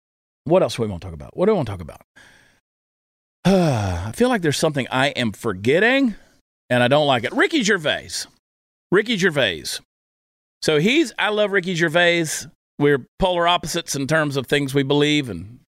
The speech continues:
faith and political and all that. But, uh, you know, he's, y-, you can't tell the truth in this world. Even if it's jokes, you can't. You, you can't do that 'cause they're gonna come at you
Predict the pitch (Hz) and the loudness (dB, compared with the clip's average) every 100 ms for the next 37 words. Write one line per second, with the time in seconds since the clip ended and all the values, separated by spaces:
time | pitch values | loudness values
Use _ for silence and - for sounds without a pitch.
0 | _ _ _ _ _ _ - 151 151 147 | _ _ _ _ _ _ -6 -2 0 -2
1 | 131 104 82 76 - 101 151 139 139 120 | -6 -10 -10 -10 -2 0 0 0 -2 0
2 | 113 123 98 80 _ _ _ _ _ _ | 0 0 0 -6 _ _ _ _ _ _
3 | - 135 135 131 127 120 107 - 131 123 | 0 2 4 2 2 0 -4 -2 0 2
4 | 120 135 - - _ - 143 139 156 226 | 2 0 -2 -12 _ -16 -6 -4 -2 -2
5 | 214 254 226 - 277 247 160 143 127 123 | 0 0 0 0 2 2 2 0 0 2
6 | 110 85 - - _ _ 156 190 185 175 | 2 0 -6 -16 _ _ -2 0 -2 -4
7 | - 190 190 123 - 127 170 160 101 - | -2 0 0 -2 -8 -4 -2 -2 -6 -8
8 | 117 - 123 - 160 180 165 165 113 98 | -10 -6 -6 -4 -4 -2 0 2 2 0
9 | 98 - - - _ 117 127 151 135 170 | -2 -8 -20 -20 _ 0 2 2 0 0
10 | 170 156 - 113 | 2 0 -2 -8